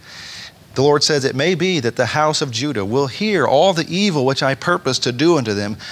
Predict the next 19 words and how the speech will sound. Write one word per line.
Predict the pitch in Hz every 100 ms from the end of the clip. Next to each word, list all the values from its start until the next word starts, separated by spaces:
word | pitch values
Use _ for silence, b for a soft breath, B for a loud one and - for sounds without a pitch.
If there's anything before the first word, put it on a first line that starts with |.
| -
that | 143
they | 180 180
may | 185 196
return | 190 196 - 254 269 165 107
every | 131 156 180
man | 180 185 170 127
from | 139
his | 139
evil | 139 151 139 139
way, | 175 139 90 B -
that | 139
I | 151
may | 160 160
forgive | 165 160 139 180 131 98
their | 107 113
iniquity | 117 120 98 95 95
and | 95
their | 98
sin." | - - 101 82